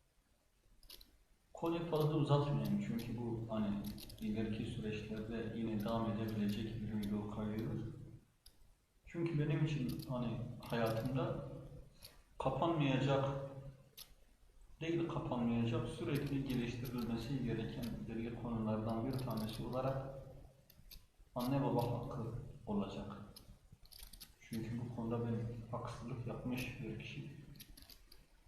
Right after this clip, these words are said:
Ve bu haksızlığın telafisi ve hiçbir kimse tarafından işlenmemesi için yapmış olduğum haksızlıkları itiraf edip en azından hani benden sonra bir insan eğer samimi olarak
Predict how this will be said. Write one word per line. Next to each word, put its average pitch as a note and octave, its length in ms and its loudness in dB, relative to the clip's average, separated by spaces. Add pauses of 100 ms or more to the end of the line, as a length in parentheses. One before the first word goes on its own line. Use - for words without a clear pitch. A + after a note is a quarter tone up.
(1500)
Ve C3+ 120 4
bu C#3 60 0
haksızlığın D3 680 4
telafisi C#3 720 4
ve C#3 80 6
hiçbir D3 380 2
kimse D3 340 4
tarafından C3+ 500 2
işlenmemesi C3 720 2
için - 220 -2
yapmış B2+ 400 -2
olduğum G#2+ 340 -2
haksızlıkları A2 720 -4
itiraf B2+ 480 0
edip - 300 -2 (1040)
en G3 120 0
azından D#3 300 2
hani E3+ 300 4
benden C#3+ 260 6
sonra - 560 2 (460)
bir C#3 140 6
insan C#3 420 4
eğer C3 160 4
samimi B2 440 2
olarak A2+ 300 2